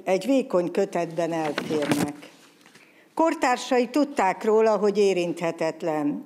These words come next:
Érinthetetlen abban az értelemben, hogy lecsúszik róla minden penge, mert nem akar semmi más, csak érezni,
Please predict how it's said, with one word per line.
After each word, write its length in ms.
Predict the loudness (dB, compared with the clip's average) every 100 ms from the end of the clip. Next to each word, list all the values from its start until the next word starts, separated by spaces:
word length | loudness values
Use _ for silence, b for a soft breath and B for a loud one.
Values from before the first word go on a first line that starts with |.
| -2
Érinthetetlen 880 | 0 4 2 2 0 0 0 2 2
abban 320 | 2 0 0
az 160 | 2
értelemben, 960 | 4 2 2 2 2 2 2 0 0 -2
hogy 140 | -2
lecsúszik 760 | 2 0 0 -6 -6 -4 -2 0
róla 340 | 2 4 2
minden 500 | 0 -2 0 0 0
penge, 680 | 0 2 2 2 2 0 B B B B B -2
mert 160 | -2 2
nem 180 | 2 2
akar 320 | 2 -2 -2
semmi 480 | 0 2 4 4 4
más, 500 | 2 0 -2 -4 -8
csak 260 | -6 -6 0
érezni, 800 | 2 2 2 0 -2 -2 -2